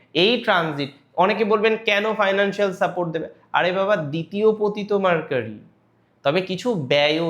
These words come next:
দিতে পারে, কিছু ইনভেস্টমেন্টও দিতে পারে। তাহলে ইনভেস্টমেন্ট করার ক্ষেত্রে আপনাকে সতর্কতা রাখতে হবে। কিছু আয় বাড়বে, that's for very sure, তবে ব্যয়ও বৃদ্ধিপ্রাপ্ত হতে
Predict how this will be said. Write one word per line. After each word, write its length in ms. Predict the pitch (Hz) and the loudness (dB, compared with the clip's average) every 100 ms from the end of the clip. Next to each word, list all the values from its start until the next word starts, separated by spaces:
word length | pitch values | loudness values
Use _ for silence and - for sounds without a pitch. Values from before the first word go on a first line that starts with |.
| 139 | -4
দিতে 200 | 117 117 - | -8 -12 -12
পারে, 200 | 98 - _ _ _ _ - | -14 -14 _ _ _ _ -6
কিছু 180 | 156 202 185 | -2 -2 0
ইনভেস্টমেন্টও 800 | 190 202 202 226 226 226 220 208 208 170 | 2 4 4 2 0 0 0 0 0 0
দিতে 180 | 139 123 | -2 -8
পারে। 160 | 85 - - _ _ _ | -10 -12 -20 _ _ _
তাহলে 180 | - 170 185 196 | 0 0 0 0
ইনভেস্টমেন্ট 640 | 214 254 269 269 277 262 - 202 | 2 2 2 2 2 2 -2 0
করার 300 | 175 165 147 147 | 2 4 0 -4
ক্ষেত্রে 460 | 143 120 - 135 170 214 - _ _ _ 131 | -8 -10 -8 -2 0 0 -6 _ _ _ 0
আপনাকে 520 | 139 156 160 160 175 185 - - _ - | 0 -2 -2 0 0 0 -4 -16 _ -10
সতর্কতা 760 | - 135 160 151 151 156 151 208 285 - - _ - 110 | -2 0 0 0 0 0 4 2 2 -4 -14 _ -16 -2
রাখতে 440 | 120 127 - _ 110 110 | -2 -2 -8 _ -8 -8
হবে। 220 | - - - _ _ | -12 -16 -20 _ _
কিছু 200 | 170 170 240 165 165 | -6 0 2 4 2
আয় 160 | 208 233 | 2 2
বাড়বে, 340 | 214 208 208 214 185 | 2 2 2 0 2
that's 240 | 175 170 - | 0 -2 -6
for 120 | 170 151 131 | -4 -4 -4
very 200 | 131 147 156 | -2 -4 -6
sure, 260 | 160 165 190 - _ _ _ - | -6 -6 -6 -16 _ _ _ 0
তবে 140 | 156 139 120 | 2 2 2
ব্যয়ও 420 | 156 165 190 196 202 160 | 2 2 2 2 0 0
বৃদ্ধিপ্রাপ্ত 720 | 160 135 160 156 135 - - 123 | -4 -4 -8 0 -2 -2 -8 -10
হতে 220 | 110 110 | -10 -14